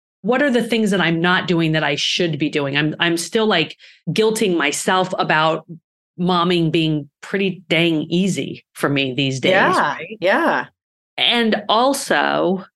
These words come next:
Speaker 1: I keep thinking about this, okay, but what do I need?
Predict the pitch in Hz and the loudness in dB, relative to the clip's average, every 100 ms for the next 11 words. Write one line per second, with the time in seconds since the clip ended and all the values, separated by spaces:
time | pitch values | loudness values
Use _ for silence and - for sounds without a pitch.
0 | _ _ _ _ - 185 180 214 214 - | _ _ _ _ -2 -2 0 -2 -2 0
1 | 190 180 175 165 156 156 170 151 143 - | 0 2 2 2 0 0 0 2 0 -4
2 | 185 180 185 277 175 156 208 180 190 180 | -4 -2 0 0 0 0 0 0 0 -2
3 | 180 160 170 175 175 165 143 135 117 120 | 0 0 2 2 2 0 -2 -4 -6 -8